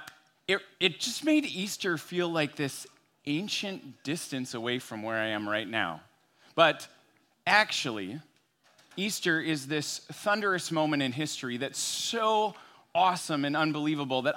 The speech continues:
I think in some ways we scale it down to squeeze it into our minds so that we can understand it. But actually, on Easter,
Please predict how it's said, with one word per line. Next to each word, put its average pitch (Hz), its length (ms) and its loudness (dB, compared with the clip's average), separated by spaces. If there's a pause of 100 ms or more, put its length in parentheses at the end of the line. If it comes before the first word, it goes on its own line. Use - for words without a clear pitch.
I 240 200 2
think 226 420 -6
in 180 160 -4
some 190 280 0
ways 147 300 2 (280)
we 226 140 -4
scale 208 580 0
it 151 160 0
down 143 500 4 (240)
to 143 140 -6
squeeze 196 520 -4
it 180 140 -2
into 165 320 -4
our 143 140 4
minds 131 420 2
so 135 140 -6
that 120 200 -6
we 139 320 -4
can 160 220 -4
understand 117 680 -2
it. 80 120 -12 (1160)
But 170 220 -2
actually, 180 640 4
on 143 140 2
Easter, 165 480 -2